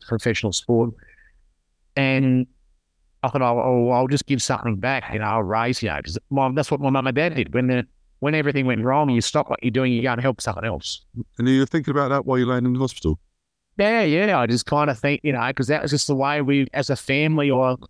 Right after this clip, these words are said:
Speaker 1: I, again, I, I knew my mum and dad used to talk about it, but it was their actions.
Speaker 2: Mm.
Speaker 1: You know, I remember my father on the farm would be putting in his crop or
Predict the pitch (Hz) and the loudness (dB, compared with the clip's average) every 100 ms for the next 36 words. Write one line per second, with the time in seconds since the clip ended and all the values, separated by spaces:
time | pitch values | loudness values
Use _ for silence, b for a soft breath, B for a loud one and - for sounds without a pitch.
0 | - 135 151 139 - _ _ _ _ _ | -4 -2 -2 -4 -12 _ _ _ _ _
1 | _ 135 127 160 165 120 113 131 - b | _ -4 -2 0 0 0 -4 -8 -16 b
2 | - 143 202 226 170 151 147 143 131 131 | -2 0 2 2 2 2 0 0 0 2
3 | 123 - - - 165 196 143 107 90 117 | 0 -2 -4 -2 0 0 0 0 0 0
4 | - - 113 139 143 190 - - - - | 0 -2 0 0 0 -2 -6 -10 -14 -16
5 | - _ - 110 98 147 135 160 151 143 | -18 _ -2 0 2 2 2 2 0 2
6 | 135 - 143 151 135 123 127 120 - 143 | 0 -2 -2 0 2 2 0 -2 -2 0
7 | 143 127 120 127 - 151 143 131 120 - | 2 0 0 -2 -2 0 2 2 0 -2
8 | - 147 135 - 117 110 | -4 -2 0 0 0 0